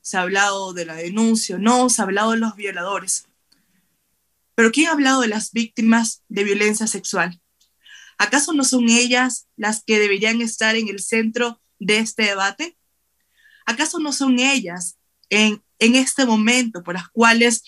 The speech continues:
debemos construir un proyecto de ley que refleje la realidad que viven? Ha sido lamentable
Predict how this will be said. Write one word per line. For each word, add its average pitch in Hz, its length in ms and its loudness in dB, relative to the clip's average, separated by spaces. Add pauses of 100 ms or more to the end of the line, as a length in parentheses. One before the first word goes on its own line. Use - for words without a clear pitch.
(200)
debemos 226 480 2
construir 220 560 0
un 233 100 4
proyecto 214 760 -2
de 185 220 -8
ley 220 380 0 (360)
que 214 120 2
refleje 226 800 -4
la 202 220 -2
realidad 208 640 -2 (260)
que 214 160 -2
viven? 254 320 -4 (1400)
Ha 226 80 -6
sido 285 200 0
lamentable 262 760 2